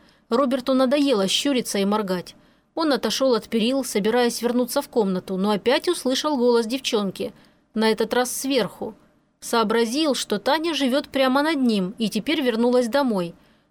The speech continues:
Взяла, очевидно, трубку домашнего радиотелефона и вышла на свой балкон. Она уже слегка успокоилась и разговаривала негромко, вполголоса.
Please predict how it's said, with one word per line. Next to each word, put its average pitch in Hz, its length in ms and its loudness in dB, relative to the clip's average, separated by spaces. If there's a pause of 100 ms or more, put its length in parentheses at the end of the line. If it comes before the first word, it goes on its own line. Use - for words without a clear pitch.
Взяла, 247 480 2
очевидно, 240 480 0
трубку 247 400 -2
домашнего 226 560 0
радиотелефона 220 920 0
и 208 40 0
вышла 247 280 0
на 233 120 2
свой 240 220 0
балкон. 202 540 -2 (580)
Она 226 280 4
уже 247 240 2
слегка 247 420 0
успокоилась 254 760 0
и 220 40 -2
разговаривала 277 640 0
негромко, 202 600 0
вполголоса. 202 880 -4